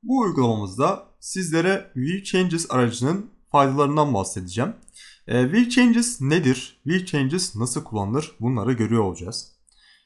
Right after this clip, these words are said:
Şimdi View Changes'i kullanabilmeniz adına bakın tools'un içerisinde burada Investigate'in altında View Changes aracı yer alıyor.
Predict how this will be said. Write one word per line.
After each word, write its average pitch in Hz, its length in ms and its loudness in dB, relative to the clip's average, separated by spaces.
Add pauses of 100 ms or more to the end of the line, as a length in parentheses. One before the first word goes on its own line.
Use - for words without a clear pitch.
Şimdi 254 380 0
View 262 200 6
Changes'i 262 640 0 (280)
kullanabilmeniz 240 720 4
adına 139 320 2
bakın 180 300 -4
tools'un 196 440 0
içerisinde 139 680 -2
burada 151 440 0 (220)
Investigate'in 127 720 -2
altında 135 720 -2
View 156 260 -2
Changes 160 520 -2
aracı 120 300 0
yer 110 120 2
alıyor. 90 280 -8